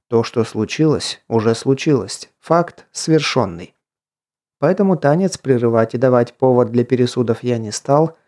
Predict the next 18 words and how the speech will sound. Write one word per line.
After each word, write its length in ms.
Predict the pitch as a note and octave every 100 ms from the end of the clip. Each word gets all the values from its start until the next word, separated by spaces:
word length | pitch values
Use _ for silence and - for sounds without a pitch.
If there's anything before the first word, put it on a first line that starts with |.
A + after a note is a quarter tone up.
| _ _ _
дождался, 720 | - A#2 G#2 G#2 D#3 G3 G3+
пока 280 | F#3+ D#3+ D3+
музыка 520 | C3 C3 E3 F3 F3
начнёт 480 | D3+ C3 - B2 A#2+
затухать. 640 | A#2+ A2+ A2 - G2+ - _ _ _ _ _ _ _ _ _ _ _ _ _ _ _ _ _ _ _
Кавендиш, 560 | C3+ B2 C#3 E3 G3
который 400 | - E3 F3 F3
тоже 360 | D#3+ E3 E3 D#3+
почувствовал 640 | D#3 - E3 D3 D#3 D3+
что-то 380 | D3+ - D3 D3
неладное, 720 | D3 D3+ D3 C#3+ C#3+ C#3 C3 -
вместе 480 | B2+ B2+ A#2+ -
с 120 | A#2 B2
Алисией 540 | A#2 C3+ C3+ B2+ B2
оказался 540 | A2+ A2+ A#2 A#2 -
рядом 380 | B2 B2 A#2 A2+
с 80 | G#2
Гарретом 480 | A#2 C#3+ B2 G#2+